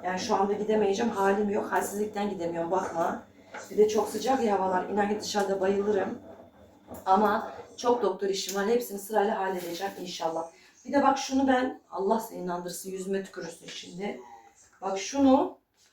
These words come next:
Koledan, Koledan D, bak D vitamini.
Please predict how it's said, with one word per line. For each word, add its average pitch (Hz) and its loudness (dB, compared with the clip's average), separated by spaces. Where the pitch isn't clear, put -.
Koledan, 220 4
Koledan 208 2
D, 180 2
bak 185 2
D 202 2
vitamini. 185 -2